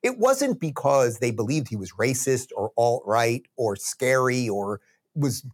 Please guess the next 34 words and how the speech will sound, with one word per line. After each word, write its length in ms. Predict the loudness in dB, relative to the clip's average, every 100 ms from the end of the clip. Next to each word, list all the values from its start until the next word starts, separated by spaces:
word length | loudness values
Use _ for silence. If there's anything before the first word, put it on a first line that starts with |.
| -10
sharing 440 | -2 0 2 0
covid 420 | 2 2 2 0
misinformation 800 | 0 0 0 -2 -2 0 0 -2
or 80 | -2
anything 260 | -2 -2 0
else, 180 | 0
because 260 | -2 -8 -4
C 180 | -2 0
N 100 | 0
N 120 | -2
shared 260 | -6 -10 -12 _
far 160 | 0 0
more 200 | 0 -4
covid 340 | -2 -4 -4
misinformation 760 | -6 -8 -10 -8 -6 -6 -8 -18 _ _ -2
than 140 | 0
Joe 160 | 4 4
Rogan. 280 | 4 2 -4 _ 2
The 100 | 4
reason 500 | 6 4 4 2 2
was 340 | 0 0 0
that 180 | -2 -2
the 120 | -2
average 460 | 2 2 2 -2 -2
C 280 | -4 0 2
N 100 | 2
N 140 | 0
show 240 | 2 2 2
maybe 300 | 2 0 0
gets 180 | 0
a 80 | 0
hundred 460 | 0 -2 0 0 2
thousand 480 | 2 2 0 -4 -4
viewers, 540 | -8 -10 -12 -12